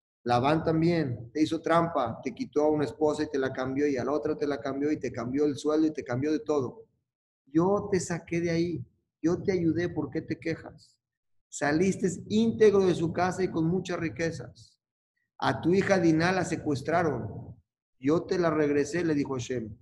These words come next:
"¿por qué te quejas? Yosef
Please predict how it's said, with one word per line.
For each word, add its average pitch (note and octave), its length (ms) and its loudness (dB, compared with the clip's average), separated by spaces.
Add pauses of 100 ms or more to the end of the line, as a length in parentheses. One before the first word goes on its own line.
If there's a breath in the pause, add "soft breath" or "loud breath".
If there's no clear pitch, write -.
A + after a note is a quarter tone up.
"¿por A#2 220 -4
qué C#3 100 -2
te - 180 -4
quejas? - 600 -8 (560 soft breath)
Yosef G3 520 4